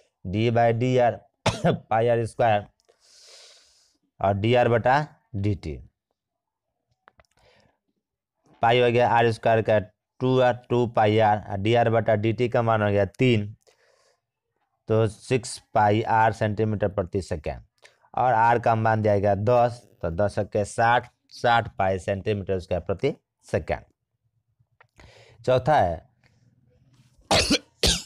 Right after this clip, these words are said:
एक परिवर्तनशील घन का किनारा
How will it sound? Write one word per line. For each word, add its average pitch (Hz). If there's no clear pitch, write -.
एक 135
परिवर्तनशील 123
घन 113
का 113
किनारा 113